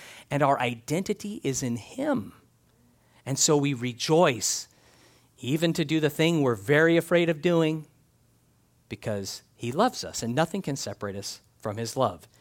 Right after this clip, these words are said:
It's that needy child trusting the Father, reaching out,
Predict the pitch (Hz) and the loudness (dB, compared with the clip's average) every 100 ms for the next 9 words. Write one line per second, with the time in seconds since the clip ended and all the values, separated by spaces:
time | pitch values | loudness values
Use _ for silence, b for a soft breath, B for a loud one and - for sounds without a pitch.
0 | b 117 - 135 - 127 143 165 196 196 | b -8 -4 -6 -4 -4 -2 -2 -2 -2
1 | 190 - 170 160 156 135 - 170 - 185 | -4 -2 2 4 4 2 0 -2 0 -4
2 | 170 151 139 131 123 b b - 139 196 | -2 2 2 2 -6 b b -8 0 2
3 | 202 208 170 127 110 | 2 -2 2 2 0